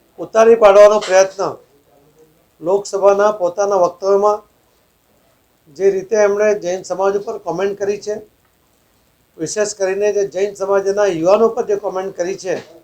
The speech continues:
એ અસહ્ય છે.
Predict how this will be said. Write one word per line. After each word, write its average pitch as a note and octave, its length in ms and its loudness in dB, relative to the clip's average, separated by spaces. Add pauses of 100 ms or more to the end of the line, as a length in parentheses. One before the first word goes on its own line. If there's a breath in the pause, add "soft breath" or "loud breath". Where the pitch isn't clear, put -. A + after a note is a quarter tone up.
(1000)
એ E3 120 -4 (600)
અસહ્ય F#3 440 -4
છે. G#3 120 -4